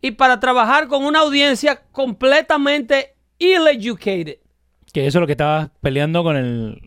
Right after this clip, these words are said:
Speaker 2: con el
Speaker 1: Not
Speaker 2: doctor.
Speaker 1: only miseducated and uneducated, but
Speaker 2: Ujú.
Speaker 1: ill-educated. Aquí hay
Speaker 2: Ok.
Speaker 1: personas que están siendo políticamente educados de la manera que ellos quieren educarte, para que tú pienses como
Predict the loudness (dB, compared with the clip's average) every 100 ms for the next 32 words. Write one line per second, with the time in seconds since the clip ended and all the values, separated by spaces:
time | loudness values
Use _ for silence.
0 | -10 -2 2 4 6 4 2 2 2 2
1 | 0 -2 -4 -4 2 4 4 2 2 0
2 | 0 -2 0 -2 -4 -2 0 0 0 0
3 | -2 -4 2 2 2 0 -2 -6 -10 -8
4 | -10 -10 -16 -10 -6 -2 0 0 -2 0
5 | 0 0 -4 -6 -2 -2 -2 -10 -20 _
6 | _ -8 0 2 2 0 -2 -2 -2 -4
7 | -4 -2 -2 -4 -2 -2 -2 0 0 0
8 | -4 -10 _ _ _ _ _ _ _ -4
9 | 0 2 2 0 0 2 2 0 0 0
10 | 0 -4 -6 -2 2 2 0 -6 -8 -6
11 | -6 -6 -14 -20 -20 -14 -8 -6 -6 -8
12 | -8 -8 -4 -2 -2 -4 -6 -6 -4 -4